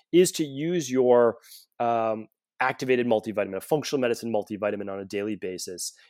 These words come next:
Use your omega-threes. Those are, like, must-haves. Uh, and if you want, like, an optional thing would be, we have something called a daily fruit and vegetable,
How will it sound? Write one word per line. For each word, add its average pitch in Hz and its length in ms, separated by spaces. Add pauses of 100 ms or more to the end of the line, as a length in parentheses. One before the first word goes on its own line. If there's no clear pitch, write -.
(100)
Use 151 320
your 175 120
omega-threes. 123 760
Those 120 220
are, 139 300
like, 113 300
must-haves. 104 800 (420)
Uh, 120 240
and 160 100
if 156 140
you 151 120
want, 131 400
like, 135 140
an 127 160
optional 123 420
thing 120 220
would 107 160
be, 113 320
we 127 140
have 120 100
something 117 160
called 113 180
a 101 60
daily 113 300
fruit 107 160
and 95 60
vegetable, 131 440